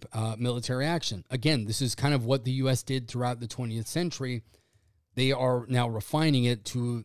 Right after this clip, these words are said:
the world that we live in, which is a world without, without conflict. We don't like to go into major world wars. We don't like to have massive conflict anymore. People would rather have money, and if they're oppressed, that's okay, because if you got Netflix and video games,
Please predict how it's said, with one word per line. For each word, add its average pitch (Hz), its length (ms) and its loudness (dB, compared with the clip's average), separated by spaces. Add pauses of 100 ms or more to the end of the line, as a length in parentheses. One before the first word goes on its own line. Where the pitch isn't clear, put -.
the 117 200 0
world 120 300 4
that 120 80 2
we 120 120 2
live 139 200 4
in, 127 160 4
which 123 220 0
is 120 300 -4 (400)
a 120 60 -4
world 131 340 0
without, 120 360 2 (400)
without 117 320 0
conflict. 107 600 -6 (280)
We 123 80 -2
don't 131 140 0
like 131 180 2
to 135 100 0
go 131 140 4
into 127 120 4
major 127 240 0
world 120 300 -2
wars. 120 280 -2
We 120 120 -4
don't 123 160 -4
like 123 180 -2
to 120 80 -6
have 117 160 -4
massive 120 340 -4
conflict 156 480 -4
anymore. 151 460 -2 (920)
People 143 160 0
would 139 100 2
rather 131 300 2
have 120 160 2
money, 151 340 6
and 135 100 4
if 127 120 2
they're 127 160 0
oppressed, 160 400 2
that's 131 180 2
okay, 165 400 2
because 127 500 2 (380)
if 117 100 -4
you 117 120 -2
got 123 180 2
Netflix 156 480 0
and 120 140 0
video 151 280 4
games, 143 460 0